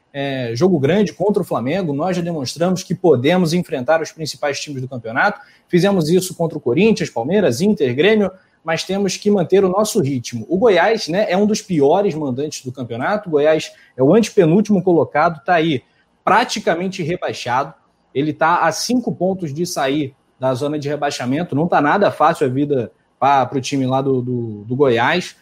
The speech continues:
é o adversário do Flamengo. Poeta Túlio, é, já já a gente volta pro jogo, que esse papo é muito bom. Eu perguntei pro Juliano o que, que ele imagina do Flamengo no mercado.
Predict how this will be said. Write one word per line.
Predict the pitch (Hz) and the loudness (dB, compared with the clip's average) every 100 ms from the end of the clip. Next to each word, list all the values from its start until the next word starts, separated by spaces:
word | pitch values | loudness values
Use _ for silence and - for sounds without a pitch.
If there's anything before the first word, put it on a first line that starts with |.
| _ _ | _ _
é | 131 | 0
o | |
adversário | 170 175 185 180 160 180 180 | 0 2 -2 0 2 2 2
do | 170 | 0
Flamengo. | 185 233 190 147 170 165 127 107 _ _ - | 0 -2 -2 0 0 -2 -4 -6 _ _ 0
Poeta | 254 254 233 | 2 4 2
Túlio, | 254 233 165 120 92 _ _ | 6 6 6 2 -2 _ _
é, | 139 143 139 127 123 | -6 -2 0 0 0
já | 214 | -2
já | 247 | 0
a | |
gente | 269 202 | 0 2
volta | 208 190 | 0 0
pro | 190 | -4
jogo, | 139 185 | -4 -2
que | |
esse | 196 - | -4 -6
papo | 190 | -4
é | 185 | -2
muito | 190 196 | -2 -4
bom. | 131 127 | -6 -6
Eu | |
perguntei | 156 170 170 | -4 -6 -4
pro | 180 175 | -6 -4
Juliano | 175 165 190 | -4 -2 -4
o | |
que, | 202 | -4
que | 202 | -2
ele | 190 | -2
imagina | 185 147 135 185 | -2 -4 -4 -4
do | 170 | -6
Flamengo | - 139 160 175 | -2 -2 0 0
no | |
mercado. | 180 190 - - 156 156 143 127 104 | 0 0 -2 -2 2 2 2 -4 -6